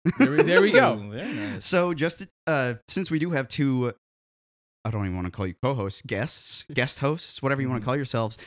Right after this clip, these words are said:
Speaker 1: uh, would you please each just say your names so when people are listening to you talk, they know who the heck is talking? So you go first.
Speaker 3: Preston Eggert.
Speaker 1: Preston. And?
Speaker 2: I'm Evan.
Speaker 1: So you guys are the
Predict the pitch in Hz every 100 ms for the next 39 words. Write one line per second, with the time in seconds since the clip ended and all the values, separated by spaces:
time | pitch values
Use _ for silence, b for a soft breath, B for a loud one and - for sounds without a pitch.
0 | B - 151 143 151 185 196 214 - 143
1 | 139 160 143 - 139 139 139 120 117 143
2 | - 117 113 110 123 120 117 104 104 123
3 | 113 110 101 117 104 - 120 104 98 92
4 | 107 104 92 98 117 110 98 95 98 104
5 | _ _ _ - 113 107 131 139 - 139
6 | 92 - - _ _ - 110 - 104 95
7 | - 117 110 104 107 131 160 139 135 156
8 | 170 - _ - 127 160 123 107 107 120
9 | _ - 170 156 190 247 180 175 180 -
10 | 113 113 117 127 117 113 107 107